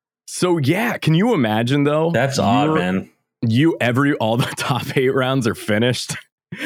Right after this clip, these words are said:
Speaker 1: You're waiting on this long ass Bolton Lexi match to
Speaker 2: And then
Speaker 1: finish.
Speaker 2: they gotta play
Speaker 1: You've
Speaker 2: again.
Speaker 1: been sitting there, and it's like, "Oh yeah, they're gonna start from scratch."
Speaker 2: That's terrible, dude.
Speaker 1: <laughs>
Speaker 2: I would just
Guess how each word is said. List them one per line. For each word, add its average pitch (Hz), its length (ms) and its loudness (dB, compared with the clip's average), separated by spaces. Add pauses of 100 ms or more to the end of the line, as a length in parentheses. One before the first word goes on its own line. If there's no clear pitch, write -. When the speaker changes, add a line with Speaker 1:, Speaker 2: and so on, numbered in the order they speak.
(180)
Speaker 1:
You're 127 160 2
waiting 120 360 2
on 120 140 2
this 110 180 0
long 117 500 2
ass 117 260 0
Bolton 120 540 0
Lexi 127 460 0
match 123 400 0
to 120 80 0
Speaker 2:
And 110 80 -2
then 127 200 0
Speaker 1:
finish. 127 160 2
Speaker 2:
they 113 120 2
gotta 110 200 0
play 104 280 0
Speaker 1:
You've - 80 2
Speaker 2:
again. 117 240 2
Speaker 1:
been 110 60 -6
sitting 131 280 0
there, 135 380 0
and 131 100 2
it's 131 140 -2
like, 175 120 -4
"Oh 208 80 0
yeah, 165 280 0
they're 120 100 2
gonna 120 140 2
start 110 220 -2
from 104 120 -2
scratch." 98 560 -4
Speaker 2:
That's 98 320 -2
terrible, 82 680 0
dude. 80 320 -4 (280)
Speaker 1:
<laughs> - 300 -8
Speaker 2:
I 107 140 0
would 110 160 -2
just 101 400 -4